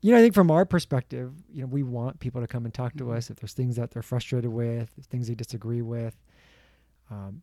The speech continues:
Speaker 1: to come and have that conversation with us, you know. I
Speaker 2: And to do it respectfully is, <laughs> that was the point I made.
Speaker 1: <laughs>
Speaker 2: I feel like sometimes people feel like, especially people who are my age who come and talk to you or Brandon or Nick, um, there's that sense of, "I'm older and I know better,"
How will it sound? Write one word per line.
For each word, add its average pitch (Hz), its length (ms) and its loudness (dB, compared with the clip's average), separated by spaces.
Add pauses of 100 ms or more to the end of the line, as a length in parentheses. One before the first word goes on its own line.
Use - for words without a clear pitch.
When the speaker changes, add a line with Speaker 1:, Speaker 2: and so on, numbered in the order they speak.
Speaker 1:
to 123 120 -6
come 143 280 0
and 120 100 -2
have 120 280 -6
that 113 180 -8
conversation 107 600 -12
with 110 220 -16
us, 117 300 -20
you 107 100 -10
know. 101 160 -10
I 104 140 -10
Speaker 2:
And 202 160 -2
to 202 80 -2
do 180 200 2
it - 100 -2
respectfully 123 720 -6
is, - 220 -10 (120)
<laughs> - 100 -6
that - 140 4
was - 80 8
the 247 280 8
point - 200 8
I 233 400 4
made. 240 320 -4 (320)
Speaker 1:
<laughs> - 380 -12
Speaker 2:
I 294 80 0
feel 262 180 0
like 233 160 0
sometimes 180 400 2
people 165 320 -2
feel 160 260 -2
like, 139 320 -6
especially 196 380 -2
people 202 300 -2
who 156 100 -4
are 143 120 0
my 135 220 -2
age 143 280 -4
who - 100 -4
come - 180 -2
and 143 100 -2
talk 147 180 -4
to 147 80 -6
you 143 260 -2
or 127 100 -4
Brandon 131 480 -2
or 113 220 -6
Nick, 131 320 -4 (440)
um, 110 380 -6 (200)
there's 160 180 -6
that 143 160 0
sense 156 300 -2
of, 98 220 -6 (140)
"I'm 120 160 -4
older 123 320 -2
and 107 140 -4
I 117 60 -6
know 123 200 0
better," 90 320 -8